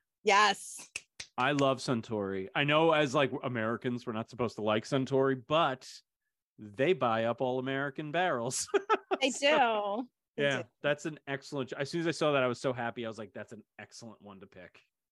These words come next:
Speaker 2: Good
Speaker 1: Suntory.
Speaker 2: lord.
Speaker 1: I love Toki and I love Hibiki Harmony. Um,
Speaker 2: Oh,
Speaker 1: is
Speaker 2: Hibiki
Speaker 1: amazing.
Speaker 2: Harmony, yes.
Speaker 1: So yum, 'cause that's in the sake barrels, I think.
Speaker 2: Yep,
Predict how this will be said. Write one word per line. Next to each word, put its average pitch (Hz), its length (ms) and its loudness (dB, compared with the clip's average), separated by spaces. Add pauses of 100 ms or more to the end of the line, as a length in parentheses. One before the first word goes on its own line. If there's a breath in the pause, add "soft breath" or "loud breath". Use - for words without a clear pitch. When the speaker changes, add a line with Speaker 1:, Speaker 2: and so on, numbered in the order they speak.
Speaker 2:
Good - 80 -6
Speaker 1:
Suntory. 220 400 0
Speaker 2:
lord. 208 120 0
Speaker 1:
I 226 60 2
love 220 200 2
Toki 240 480 2
and 208 140 -2
I 196 140 2
love 190 380 -2
Hibiki 190 360 -6
Harmony. 147 600 -8 (420 soft breath)
Um, 185 380 2
Speaker 2:
Oh, 156 340 -8
Speaker 1:
is 190 120 -6
Speaker 2:
Hibiki 190 40 2
Speaker 1:
amazing. 165 520 -4
Speaker 2:
Harmony, 113 540 -14
yes. 131 440 -12 (320)
Speaker 1:
So 190 80 -2
yum, 180 200 -4
'cause 220 140 0
that's 240 220 0
in 269 60 0
the 233 100 0
sake 180 520 -4
barrels, 131 400 -4
I 147 120 -6
think. 113 300 -10
Speaker 2:
Yep, 110 100 -8